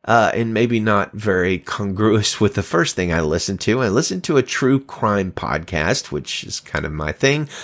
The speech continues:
about a particularly loathsome and evil murderer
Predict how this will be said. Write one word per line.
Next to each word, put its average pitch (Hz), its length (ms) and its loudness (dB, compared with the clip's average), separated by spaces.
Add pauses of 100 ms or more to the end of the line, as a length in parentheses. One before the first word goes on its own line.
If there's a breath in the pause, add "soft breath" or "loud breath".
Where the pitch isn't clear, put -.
(220 loud breath)
about 110 420 2
a 110 140 2
particularly 139 1200 -2
loathsome 120 800 2
and 95 160 0 (100)
evil 139 520 0
murderer 98 680 -2